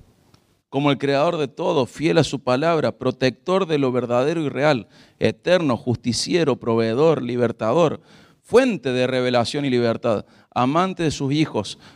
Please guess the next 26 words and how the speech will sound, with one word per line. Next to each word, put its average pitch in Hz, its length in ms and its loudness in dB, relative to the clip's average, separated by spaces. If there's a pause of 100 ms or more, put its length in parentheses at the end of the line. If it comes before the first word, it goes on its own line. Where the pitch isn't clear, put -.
(120)
protector 127 560 -2
de 160 120 2
desamparados, 127 920 -2
ayudador 135 580 0
de 156 80 -4
los 127 140 -2
solitarios, 123 680 0 (440)
enemigo 131 480 0
de 120 60 0
los 110 120 -6
malos. 113 500 -4 (720)
Qué 151 120 -4
currículum, 143 720 -2
¿no? 196 320 0 (640)
Este - 200 -2
es - 20 0
nuestro 170 280 0
Dios 180 340 0
en 139 100 -6
quien 139 140 -4
podemos 151 280 -2
confiar, 151 360 0
en 165 80 -2
quien 180 160 -2
debemos 190 440 0
confiar, 113 420 -2